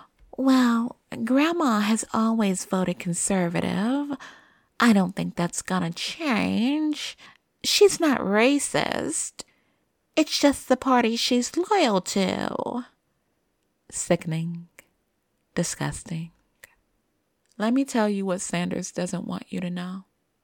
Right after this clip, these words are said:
Right in the state she was elected as governor were nine black teens who made history as Little Rock Nine. We're back in the U S now.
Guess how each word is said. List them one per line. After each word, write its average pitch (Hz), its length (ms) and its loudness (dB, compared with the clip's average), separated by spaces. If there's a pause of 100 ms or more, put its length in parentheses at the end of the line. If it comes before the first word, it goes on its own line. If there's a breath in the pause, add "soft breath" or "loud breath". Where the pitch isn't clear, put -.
(720)
Right 170 420 2 (120)
in 277 100 2
the 285 100 0
state - 680 -4
she 190 240 -4
was 190 220 -6
elected 175 640 -4
as 240 220 -6 (140)
governor - 640 -6 (720)
were 160 160 0
nine 196 720 0
black 233 340 -2
teens 165 640 -8 (300 loud breath)
who 190 160 0
made 175 320 0
history - 800 -6 (420)
as - 240 -6
Little 151 240 -4
Rock 156 320 -8
Nine. 175 460 -8 (920)
We're 160 140 -4
back 160 340 -4
in 175 80 -4
the 175 80 -6
U 170 220 -4
S 170 260 -6
now. - 320 -12